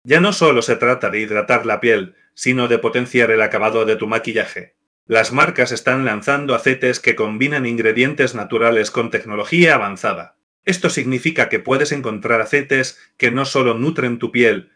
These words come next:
sino que también ayudan a que tu maquillaje se mantenga fresco todo el día. Para conocer más sobre el auge de productos multifuncionales, visita el auge de productos multifuncionales en maquillaje.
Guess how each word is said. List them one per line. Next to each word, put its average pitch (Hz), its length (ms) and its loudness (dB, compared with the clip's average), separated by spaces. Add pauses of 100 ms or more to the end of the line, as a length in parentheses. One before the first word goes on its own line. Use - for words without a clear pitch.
sino 113 360 -2
que 123 100 0
también 117 380 -2
ayudan 151 380 0
a 127 100 -2
que 120 100 -4
tu 113 120 -6
maquillaje 117 580 0
se 131 120 -2
mantenga 120 500 -2
fresco 120 440 0
todo 143 260 2
el 98 120 -4
día. 90 280 -12 (240)
Para 113 200 4
conocer 120 440 2
más 120 240 0
sobre 123 300 2
el 117 80 4
auge 135 320 2
de 127 120 4
productos 151 580 2
multifuncionales, 120 1120 -2 (220)
visita 143 440 2
el 117 100 2
auge 135 320 2
de 127 120 4
productos 156 540 0
multifuncionales 123 1080 -2
en 135 100 -2
maquillaje. 117 720 -2